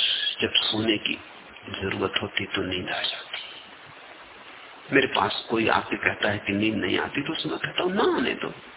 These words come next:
शांत बिस्तर पे पड़े रहो, तुम कुछ करो भी मत, तुम्हारी चेष्टा से कुछ हल होगा भी नहीं।" चेष्टा से नींद का कोई संबंध नहीं। सच तो यह है कि चेष्टा के कारण ही नींद नहीं आ रही,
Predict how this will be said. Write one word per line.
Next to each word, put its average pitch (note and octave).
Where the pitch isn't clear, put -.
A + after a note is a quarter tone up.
शांत A#2
बिस्तर -
पे D#3+
पड़े G#3
रहो, D3+
तुम C#3+
कुछ -
करो E3+
भी E3
मत, C3+
तुम्हारी C#3
चेष्टा D3
से -
कुछ -
हल -
होगा C3+
भी -
नहीं।" -
चेष्टा D#3
से C#3
नींद C#3+
का -
कोई C#3
संबंध B2
नहीं। -
सच F3+
तो A3
यह A#3
है A#3+
कि A#3+
चेष्टा F3+
के G3
कारण E3+
ही G3+
नींद G3+
नहीं F#3+
आ -
रही, -